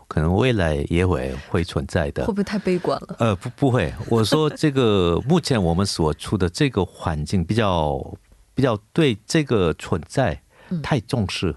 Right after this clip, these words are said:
Speaker 2: 嗯。
Speaker 1: 呃，因为太普遍化了。呃，所以如果不可能把你讨厌某一个人，你把他成为一个꼰대这样的话，
Speaker 2: 嗯。
Speaker 1: 我想我们这个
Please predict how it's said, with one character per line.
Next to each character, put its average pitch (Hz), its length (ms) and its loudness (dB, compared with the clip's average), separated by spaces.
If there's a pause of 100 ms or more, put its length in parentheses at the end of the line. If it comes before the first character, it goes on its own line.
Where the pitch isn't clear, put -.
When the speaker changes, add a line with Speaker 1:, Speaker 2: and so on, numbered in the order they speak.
(460)
Speaker 2:
嗯。 92 120 0
Speaker 1:
呃， 78 80 -2
因 120 100 2
为 123 60 0
太 139 180 0
普 87 200 -4
遍 104 260 -2
化 92 260 -2
了。 65 180 -10 (500)
呃， 85 180 2
所 151 180 2
以 110 220 2 (360)
如 160 140 2
果 90 220 0 (280)
不 226 100 0
可 - 180 0
能 107 160 -2
把 80 260 -2 (200)
你 85 260 0
讨 85 300 0
厌 120 120 2
某 92 220 2
一 82 60 0
个 92 180 0
人， 71 220 -4 (100)
你 104 140 -2
把 - 240 -4
他 95 400 -2
成 95 260 0
为 92 140 0
一 78 40 -4
个 80 120 -4
꼰 107 300 -2
대 87 120 0
这 113 160 -2
样 85 140 -2
的 78 100 -4
话， 76 260 -6 (140)
Speaker 2:
嗯。 147 320 -12
Speaker 1:
我 120 100 -2
想 85 280 0
我 82 80 -2
们 85 120 0
这 107 160 0
个 90 380 0